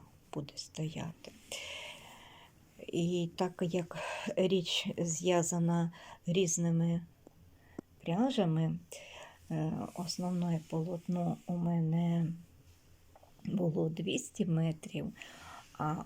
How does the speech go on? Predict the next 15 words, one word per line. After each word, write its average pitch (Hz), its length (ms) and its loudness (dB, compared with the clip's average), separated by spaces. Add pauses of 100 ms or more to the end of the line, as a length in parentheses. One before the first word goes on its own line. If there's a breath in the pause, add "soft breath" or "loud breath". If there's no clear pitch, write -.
ось 185 520 0
додаткові 190 1000 2 (540 loud breath)
ниточки 165 800 2 (420 loud breath)
у 180 140 -2
мене 170 380 2
були 175 580 0
і 165 580 2 (140)
сто - 280 -4
п'ятдесят, 170 880 2 (500 loud breath)
і 170 200 6
сто 190 560 4
метрів 190 800 6 (800 loud breath)
товщиною, 170 960 2 (440 loud breath)
тому 175 720 4
обробку 175 800 0